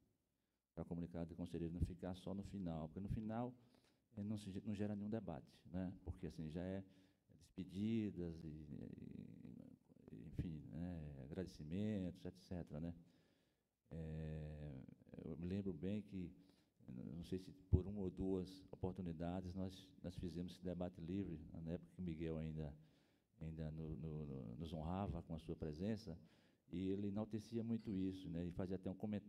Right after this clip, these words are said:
uma, uma comparação com o pinga-fogo do Congresso, né? Sem nenhum, assim, não é nenhum, uma espécie de, de querer,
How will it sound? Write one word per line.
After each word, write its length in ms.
uma, 380
uma 160
comparação 640
com 160
o 40
pinga-fogo 580
do 80
Congresso, 560
né? 160
Sem 120
nenhum, 460
assim, 260
não 100
é 40
nenhum, 720
uma 140
espécie 440
de, 180
de 80
querer, 440